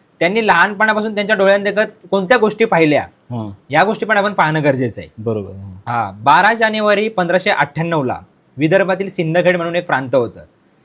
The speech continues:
Speaker 1: तिथे लखोजी राजे जाधव आणि म्हाळसाबाई जाधव यांच्या पोटी आई जिजाऊंचा जन्म झाला.
Speaker 2: अच्छा.
Speaker 1: जसं आपण यादवकालीन इतिहास पाहत होतो,
Speaker 2: हां.
Speaker 1: त्याच्यामध्ये
Speaker 2: हम्म.
Speaker 1: म्हटलं होतं की लखोजी राजे जाधव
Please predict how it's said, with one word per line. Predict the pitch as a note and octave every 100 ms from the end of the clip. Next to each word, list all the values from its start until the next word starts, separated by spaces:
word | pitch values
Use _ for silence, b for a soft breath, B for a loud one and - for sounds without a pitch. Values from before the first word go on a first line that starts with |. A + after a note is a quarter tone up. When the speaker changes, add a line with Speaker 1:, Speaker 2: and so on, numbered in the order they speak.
| _ -
Speaker 1:
तिथे | G3 A3+
लखोजी | G3 A3 A#3
राजे | A#3 A3+ A3+
जाधव | G3 F3+ G3+
आणि | A3 F3+ A3 B3
म्हाळसाबाई | D#3+ D#3 D#3+ F#3+ G3+
जाधव | E3+ D3+ D#3 A2 _ _ A#2+
यांच्या | C#3+ D#3 G3
पोटी | F3 F#3
आई | D#3+
जिजाऊंचा | E3 D3+ D#3+ D#3
जन्म | D3 C3+ C3+
झाला. | A#2 D#2+ - _ _ _ _ A2
Speaker 2:
अच्छा. | - G2+ F#2+ -
Speaker 1:
जसं | D#3
आपण | G#3 G#3
यादवकालीन | A3+ F3+ F#3 G#3+ G#3+ G#3 G3 G#3 G3+
इतिहास | E3+ G3+
पाहत | F3 E3+
होतो, | D#3+ A#2+
Speaker 2:
हां. | G2
Speaker 1:
त्याच्यामध्ये | C#3+ F3 F#3
Speaker 2:
हम्म. | F#3
Speaker 1:
म्हटलं | D#3
होतं | F#3 F#3
की | F#3
लखोजी | D#3+ F3 F3+
राजे | F3 F#3 G#3 E3
जाधव | D#3+ D#3 G3